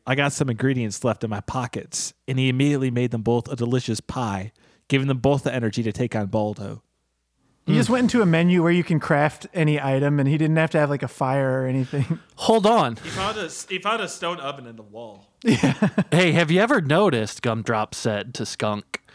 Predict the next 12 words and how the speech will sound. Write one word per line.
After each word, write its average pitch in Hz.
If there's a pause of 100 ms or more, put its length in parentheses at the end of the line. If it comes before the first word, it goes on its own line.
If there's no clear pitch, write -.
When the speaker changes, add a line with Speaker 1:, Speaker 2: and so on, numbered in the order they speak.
(440)
Speaker 3:
"that 139
these 143
cleaning 190
supplies 107
in 107
this 104
closet 156
kinda 180
look 117
like 113
magic 113
potions?" -